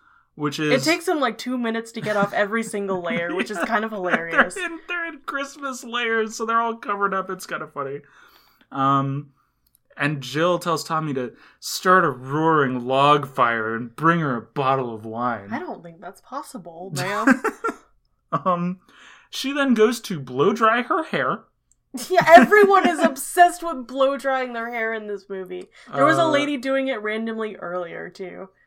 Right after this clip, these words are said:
Speaker 1: Um, and Tommy opens a bottle of champagne, which is not wine. Uh,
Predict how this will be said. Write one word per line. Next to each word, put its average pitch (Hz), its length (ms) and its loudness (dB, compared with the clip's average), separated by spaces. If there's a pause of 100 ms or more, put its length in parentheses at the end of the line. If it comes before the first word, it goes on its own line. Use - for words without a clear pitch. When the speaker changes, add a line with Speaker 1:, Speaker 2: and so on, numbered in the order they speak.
(300)
Speaker 1:
Um, 139 520 0 (420)
and 139 360 -4
Tommy 262 380 4
opens 220 280 0
a 196 100 2
bottle 185 340 4
of 139 220 -2
champagne, 214 680 -2
which 151 180 -8
is 139 80 -6
not 156 240 4
wine. 123 320 -4 (340)
Uh, 165 520 4